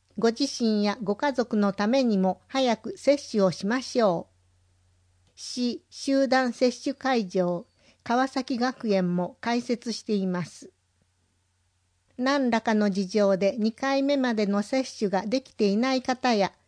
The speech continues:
これから十二歳の誕生日を迎える方の接種、引き続き実施しています。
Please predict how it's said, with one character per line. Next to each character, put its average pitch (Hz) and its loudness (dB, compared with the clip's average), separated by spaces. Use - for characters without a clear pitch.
こ 233 -4
れ 233 0
か 220 0
ら 214 2
十 277 0
二 294 2
歳 226 -2
の 202 0
誕 262 -2
生 254 4
日 190 2
を 190 4
迎 240 0
え 262 2
る 254 -2
方 254 -2
の 262 0
接 269 0
種、 190 -4
引 233 -4
き 240 0
続 220 -2
き 208 -6
実 247 -4
施 - -10
し - -14
て 247 2
い 214 2
ま 196 0
す。 - -14